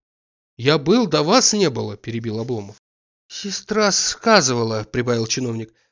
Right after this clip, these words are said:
«Да вы не беспокойтесь насчет квартиры.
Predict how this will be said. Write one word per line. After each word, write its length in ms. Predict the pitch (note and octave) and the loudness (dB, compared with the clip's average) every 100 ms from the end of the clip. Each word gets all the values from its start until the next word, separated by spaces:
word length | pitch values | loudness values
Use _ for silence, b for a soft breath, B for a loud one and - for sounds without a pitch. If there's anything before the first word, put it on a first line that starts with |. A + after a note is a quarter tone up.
| _ _ _ _ | _ _ _ _
«Да 180 | A#2+ D3 | -2 -2
вы 260 | F3 G3+ F#3+ | 0 -2 -2
не 220 | F#3+ G3 | -2 -4
беспокойтесь 680 | F#3+ F#3 G3+ G#3+ G3 - | -4 -4 -4 -2 -2 -2
насчет 280 | E3 - D3+ | -4 -4 -4
квартиры. 600 | - C#3 - G#2 G2 G2 | -4 -4 -6 -12 -12 -18